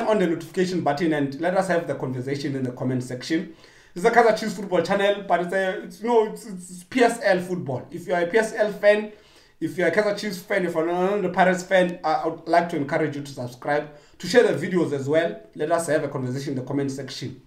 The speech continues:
Yeah. So, yeah, we're playing a home game. We're playing a home game. It's a, it's, it's, it's a very interesting one. It's gonna be a very tricky game 'cause Kaizer Chiefs has not won a game in, at home.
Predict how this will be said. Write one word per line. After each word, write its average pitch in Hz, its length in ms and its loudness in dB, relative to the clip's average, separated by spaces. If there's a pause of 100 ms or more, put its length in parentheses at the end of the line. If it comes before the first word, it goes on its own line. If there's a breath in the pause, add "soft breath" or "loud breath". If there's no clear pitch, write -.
Yeah. 147 240 0 (440 soft breath)
So, 269 240 8
yeah, 247 180 10
we're 220 140 6
playing 294 300 6
a 190 80 6
home 208 260 8
game. 139 240 0
We're - 80 -12
playing 247 240 2
a 214 60 4
home 208 260 4
game. 220 440 2 (1120 soft breath)
It's 202 220 -6
a, 220 460 10
it's, - 100 -14
it's, 208 200 -10
it's 190 120 -8
a 226 80 8
very 262 320 8
interesting 233 420 2
one. 139 160 2
It's 127 80 -4
gonna 202 220 0
be 208 80 4
a 202 60 4
very 247 240 6
tricky 190 240 -6
game 160 240 -2
'cause 175 140 0
Kaizer 285 260 4
Chiefs 269 160 0
has 175 100 -2
not 196 180 0
won 180 240 4
a 160 60 0
game 143 380 0
in, 131 280 -6
at 127 120 -8
home. 123 400 -6